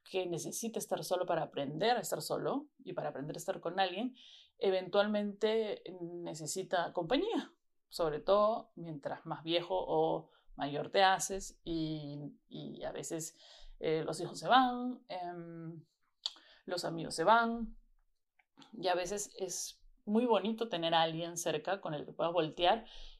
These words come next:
y, y contarle lo que te está pasando. El meme que viste, la serie que viste, em, todas las cosas que te pasan en el trabajo, así como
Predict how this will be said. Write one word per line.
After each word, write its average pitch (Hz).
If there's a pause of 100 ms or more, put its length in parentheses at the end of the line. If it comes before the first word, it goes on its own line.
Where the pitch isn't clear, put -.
(120)
y, 160
y 185
contarle 165
lo 165
que 160
te 160
está -
pasando. -
El 165
meme 175
que 147
viste, 180
la 156
serie 156
que -
viste, 170 (640)
em, 151 (920)
todas 175
las 170
cosas 175
que 160
te 151
pasan 165
en 156
el 143 (120)
trabajo, 202 (300)
así 190
como 233